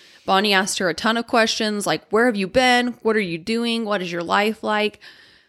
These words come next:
But she was so scared of the company, she didn't say much. She just told her, "I'm all right,"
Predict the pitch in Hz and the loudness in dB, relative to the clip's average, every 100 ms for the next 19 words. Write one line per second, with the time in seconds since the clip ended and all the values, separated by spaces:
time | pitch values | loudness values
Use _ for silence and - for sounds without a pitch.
0 | _ _ - 196 - 208 196 220 214 - | _ _ 0 2 2 2 2 2 2 0
1 | 202 190 190 190 196 190 170 190 180 214 | 0 0 -2 -4 -2 -4 -2 -4 -4 -2
2 | 185 180 175 - 190 190 190 190 180 185 | -2 0 -2 -4 -6 -6 -6 -6 0 0
3 | 180 - _ _ _ _ _ - 285 302 | 0 -4 _ _ _ _ _ 0 2 4
4 | 302 240 220 214 - | 4 4 4 2 -2